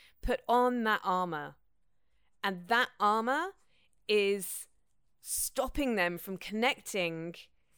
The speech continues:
with love and compassion and kindness to the world around them. And for that,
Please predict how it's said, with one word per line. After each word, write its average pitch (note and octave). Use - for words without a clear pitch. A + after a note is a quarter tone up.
with G3+
love G3+
and G3
compassion F#3
and F3
kindness E3+
to -
the E3+
world D#3
around D3+
them. C#3
And F#3+
for F#3+
that, G#3+